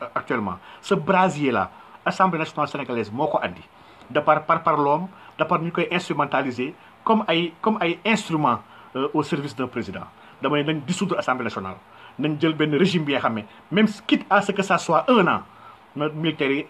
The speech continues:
gérer le strict minimum. Ñu toog waxtaanaat ci Sénégal bi ñu bëgg. Sénégal bi ñu bëgg. Ñu refonder Sénégal. Ñu xoolaat constitution Sénégal. Ñu bindaat ko,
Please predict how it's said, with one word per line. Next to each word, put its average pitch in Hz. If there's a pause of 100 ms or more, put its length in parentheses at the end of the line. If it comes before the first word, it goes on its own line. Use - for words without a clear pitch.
(100)
gérer 165
le 147
strict 147
minimum. 117 (340)
Ñu 185
toog 190
waxtaanaat 190
ci 185
Sénégal 156
bi 135
ñu 131
bëgg. 113 (640)
Sénégal 180
bi 165
ñu 160
bëgg. 113 (340)
Ñu 170
refonder 214
Sénégal. 107 (400)
Ñu 190
xoolaat 247
constitution 185
Sénégal. 104 (380)
Ñu 185
bindaat 196
ko, 214